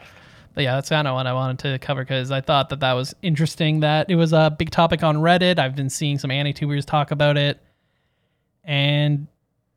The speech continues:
Speaker 2: for the most part, everyone seems to be in agreement that there's kinda no reason for it not to be on my anime list.
Speaker 1: Yeah.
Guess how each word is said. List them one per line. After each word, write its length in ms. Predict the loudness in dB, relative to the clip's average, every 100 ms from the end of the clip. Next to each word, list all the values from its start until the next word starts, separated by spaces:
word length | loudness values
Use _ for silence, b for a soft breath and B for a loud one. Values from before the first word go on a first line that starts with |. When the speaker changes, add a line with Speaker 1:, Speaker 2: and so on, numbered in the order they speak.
| _ _ _ _ _ _
Speaker 2:
for 60 | 2
the 60 | 4
most 200 | 4 4
part, 200 | 2 2
everyone 320 | 0 -2 -2
seems 180 | -4 -4
to 60 |
be 160 | -2 -2
in 80 | 0
agreement 300 | 0 0 4
that 300 | 4 2 -2
there's 400 | 0 2 0 2
kinda 220 | 2 4
no 260 | 4 6
reason 420 | 4 2 0 0 -2
for 160 | -2
it 100 | -2
not 260 | -2 -2 -2
to 60 |
be 120 | -2 -2
on 100 | 0
my 120 | 0
anime 360 | 0 -2 -4
list. 240 | -6 -8 -10
Speaker 1:
Yeah. 340 | -4 -2 -4